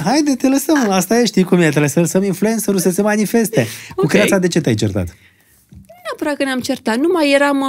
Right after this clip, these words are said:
Speaker 2: um, compatibile, ne doream lucruri diferite. Eu doream să excelem, să excelăm foarte mult pe partea de muncă, ea își dorea cumva familie și relație și voia să se dedice mai mult locului, adică la asta.
Speaker 1: Familie. Mhm.
Speaker 2: Și cumva, na,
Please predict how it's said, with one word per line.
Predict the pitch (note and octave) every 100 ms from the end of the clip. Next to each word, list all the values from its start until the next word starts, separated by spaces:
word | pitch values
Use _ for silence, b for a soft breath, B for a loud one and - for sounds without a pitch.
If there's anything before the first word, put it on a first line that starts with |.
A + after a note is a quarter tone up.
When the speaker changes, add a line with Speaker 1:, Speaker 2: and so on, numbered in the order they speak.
| C4 C4 B3+
Speaker 2:
um, | A#3+ B3 B3 _ _ _ _ - -
compatibile, | A#3+ A3 A3+ A3+ F#3 F#3
ne | G3
doream | G3 A3+ A#3
lucruri | A3+ A3+ G3+
diferite. | G3 G#3+ F#3+
Eu | G3+
doream | G3+ A3+ A3
să | -
excelem, | G3+ G3 - - G3+ G#3 F#3+
să | -
excelăm | G#3 - G#3 G#3
foarte | F#3+ G#3 -
mult | G#3 G3+
pe | G3
partea | G3 G3+ -
de | F#3+
muncă, | C#4 D#4+ D4
ea | B3
își | A3
dorea | A#3
cumva | A#3 A3 A3
familie | G#3+ G#3+ A3 G3+ F#3+
și | F3+ - G3
relație | G3 A3+ D#4 - C4
și | A#3 B3 A#3+ A#3+ A#3 - _ - _
voia | A#3 A#3+
să | A#3
se |
dedice | A3 A3+ A3
mai | A3+
mult | A3 A3 - - - _ _
locului, | - A3+ A3 A3 G#3+ G#3 G#3
adică | B3 A3+ - A#3
la | A#3
asta. | A#3+
Speaker 1:
Familie. | B2 F#2+ F2+ F2 -
Mhm. | - B2+ C#3 F#3 - B B B B B B
Speaker 2:
Și | - B3+
cumva, | D4+ D4 D4+
na, | D4+ A3+